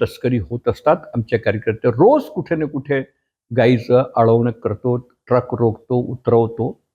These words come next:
आता या गायीला राज्यमाता घोषित केलं आहे, तर आता आमची अपेक्षा आहे अशी पोलीस प्रशासनाकडून,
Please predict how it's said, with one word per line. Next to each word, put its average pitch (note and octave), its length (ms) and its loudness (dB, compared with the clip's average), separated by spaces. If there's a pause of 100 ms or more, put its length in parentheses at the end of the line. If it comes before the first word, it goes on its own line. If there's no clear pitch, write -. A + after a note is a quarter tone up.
(1120)
आता D#3 220 2
या C#4 200 6 (140)
गायीला F3 640 4
राज्यमाता B3 760 2
घोषित E3 320 -4 (140)
केलं C#3 220 4
आहे, A#2+ 360 2 (1080)
तर C3 60 2
आता A#2+ 260 4
आमची D#3+ 280 2
अपेक्षा - 520 2
आहे A2+ 240 2
अशी G#2 400 -6 (640)
पोलीस D3 340 2
प्रशासनाकडून, G2+ 1080 -4